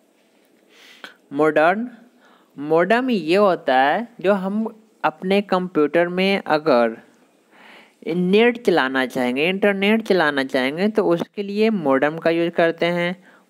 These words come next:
modem कुछ आपको ऐसा दिखेगा और उसमें जो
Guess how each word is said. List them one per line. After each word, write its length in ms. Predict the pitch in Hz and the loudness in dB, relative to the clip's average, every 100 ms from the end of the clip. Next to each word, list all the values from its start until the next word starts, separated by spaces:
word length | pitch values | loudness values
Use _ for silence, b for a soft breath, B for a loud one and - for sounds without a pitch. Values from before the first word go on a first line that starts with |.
| - | -10
modem 580 | 139 143 151 185 220 226 - - | -2 2 2 2 0 -2 -8 -2
कुछ 260 | 196 - - - _ _ _ _ b b b - | -2 0 -6 -8 _ _ _ _ b b b -4
आपको 460 | 143 139 - 185 | -2 -2 0 0
ऐसा 400 | - 147 147 180 | 2 0 0 0
दिखेगा 580 | 170 170 185 190 208 247 - B B B B B | -2 -2 0 0 2 -2 -4 B B B B B
और 220 | 156 170 | 0 0
उसमें 600 | 170 156 156 185 202 208 202 | 0 -4 -4 -2 0 2 2
जो 200 | 190 | 2